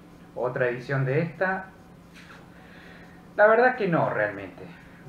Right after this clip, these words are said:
porque si me pasó con esta navaja, lo más probable es que pase con todas las demás.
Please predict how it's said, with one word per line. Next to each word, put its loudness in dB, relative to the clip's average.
porque -2
si -8
me -2
pasó 0
con -2
esta -4
navaja, -4
lo -4
más -2
probable 4
es -8
que -8
pase -6
con -8
todas 0
las -4
demás. -10